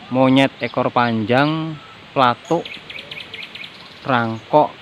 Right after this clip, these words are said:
dan terenggiling. Nah, ini ada P P-nya ini ya, peraturan perundang-undangannya.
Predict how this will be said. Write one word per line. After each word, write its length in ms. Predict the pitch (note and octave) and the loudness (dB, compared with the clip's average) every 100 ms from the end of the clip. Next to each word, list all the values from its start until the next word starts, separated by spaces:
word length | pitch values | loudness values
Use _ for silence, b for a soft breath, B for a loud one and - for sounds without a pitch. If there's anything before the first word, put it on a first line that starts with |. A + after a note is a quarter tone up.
| B2+ | -6
dan 160 | A#2 | -4
terenggiling. 580 | A2 A#2 A2 G#2+ G#2+ F2+ E2+ D#2 D2 - - - - | -2 -2 -2 0 0 0 -6 -12 -18 -20 -20 -20 -18
Nah, 140 | D#2+ F2 | -16 -6
ini 200 | A2 A#2+ A#2 G#2+ - - - - - - - | 0 2 0 -4 -12 -20 -20 -20 -20 -14 -8
ada 400 | F2+ E2 F#2+ F2+ F2 F2 F2 E2+ E2+ - - - - - - - | -8 -2 0 2 0 -2 -4 -6 -12 -16 -18 -20 -20 -20 -20 -14
P 160 | - G#2+ | -2 -2
P-nya 480 | - A2+ G#2+ A#2 G#2+ | 2 2 4 4 2
ini 240 | G2+ F#2 | 0 -4
ya, 160 | F2 F#2 - - - - - - - - | -8 -12 -16 -20 -20 -20 -20 -20 -14 -6
peraturan 400 | F#2+ G2+ G2 G2 | -4 0 -2 -2
perundang-undangannya. 960 | G2+ G2 F#2 F2+ F2+ E2+ E2+ F2 E2+ | -6 -6 -4 -4 -4 -4 -4 -6 -8